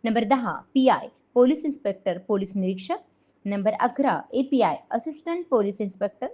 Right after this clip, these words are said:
सहाय्यक पोलीस निरीक्षक. नंबर बारा,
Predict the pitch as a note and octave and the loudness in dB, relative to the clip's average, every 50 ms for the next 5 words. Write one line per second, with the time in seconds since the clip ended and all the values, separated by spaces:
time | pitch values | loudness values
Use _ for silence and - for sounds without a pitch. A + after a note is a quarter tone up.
0 | - _ _ _ _ _ _ _ - B3 A#3+ B3+ C#4+ E4 - - - A3+ G3 F#3 | -12 _ _ _ _ _ _ _ 2 4 6 6 4 2 0 0 0 0 0 0
1 | F#3 F#3+ G3 F#3+ F3+ F3+ F#3 - - C#4 F#4+ - _ _ _ _ _ _ _ - | -2 -4 -4 -4 -4 -4 -6 -8 -8 -8 -8 -10 _ _ _ _ _ _ _ -6
2 | G#3+ G3+ G3 G3+ F#3 A3 G#3 G3 F#3+ G#3 | -2 0 2 4 6 6 6 6 4 2